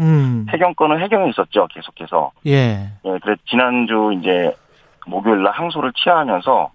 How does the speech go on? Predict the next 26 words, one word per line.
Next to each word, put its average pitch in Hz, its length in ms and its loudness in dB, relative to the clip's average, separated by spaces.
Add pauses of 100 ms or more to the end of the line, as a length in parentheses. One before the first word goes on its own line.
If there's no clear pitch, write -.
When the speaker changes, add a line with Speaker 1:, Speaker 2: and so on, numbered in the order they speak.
Speaker 1:
음. 123 380 -2 (320)
Speaker 2:
그동안 143 500 0
해경에서 156 480 -6
월북 101 300 -2
발표하면서 107 880 -2 (640)
공개를 131 400 0
거부했던 90 680 -2 (360)
그, 92 320 -8 (500)
어, 71 140 -12 (100)
증거를 113 400 0
확보를 - 460 -2
했습니다. 104 480 -2 (160)
그래서 - 400 -2 (420)
저희들이 98 520 -2
지난주 104 460 -2
금요일 92 420 -2
날 101 300 -2 (140)
Speaker 1:
예. 101 400 2
Speaker 2:
그 92 340 -10 (1120)
공개한 110 420 0
게 117 160 2
무궁화 113 440 -2
십 - 240 -10
호 117 60 2
같이 - 440 -6
동료들입니다. 107 840 -2